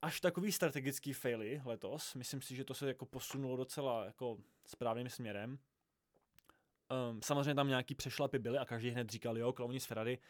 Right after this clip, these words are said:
ale už se to jako posunulo do té míry, že něco se takového stane každému týmu reálně, jo. To už podle mě fakt, kromě Red Bullu, <laughs> možná. Jo, ale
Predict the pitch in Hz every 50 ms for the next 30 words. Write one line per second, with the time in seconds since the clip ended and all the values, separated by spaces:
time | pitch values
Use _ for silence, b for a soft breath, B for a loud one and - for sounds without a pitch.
0 | B B B B B B 139 151 151 147 - - 151 143 - 151 127 139 135 -
1 | - 147 143 135 131 127 131 143 147 139 123 117 117 123 131 117 135 135 127 b
2 | b b b b b b b b b b b b b _ _ _ _ _ _ -
3 | 139 135 123 - 135 120 117 139 139 131 - _ _ - - 123 - 131 127 131
4 | 131 123 - 131 127 127 127 120 - - - 120 113 117 113 123 131 131 123 117
5 | - 113 113 113 110 110 110 107 107 107 107 104 104 107 107 107 104 101 101 101
6 | 104 107 - 117 113 113 - - 113 110 107 110 110 110 110 107 - - 110 104
7 | _ _ - - 127 127 127 113 117 127 127 120 123 117 113 127 127 - - -
8 | - - 156 156 143 - 156 135 120 - - - B 180 240 262 254 240 202 175
9 | - 123 123 113 117 120 120